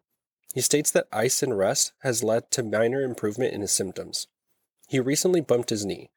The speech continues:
However, he says that it has not altered his baseline pain when ambulating.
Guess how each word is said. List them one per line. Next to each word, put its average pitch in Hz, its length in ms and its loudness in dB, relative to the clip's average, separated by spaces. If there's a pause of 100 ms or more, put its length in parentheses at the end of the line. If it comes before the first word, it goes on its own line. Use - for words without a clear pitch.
(300)
However, 131 500 2
he 156 160 0
says 160 440 0
that 139 180 2
it 139 120 4
has 120 160 2
not 110 200 2
altered 117 340 -2
his 120 160 -2
baseline 104 460 -2
pain 107 260 -4
when 101 120 -4
ambulating. 92 680 -6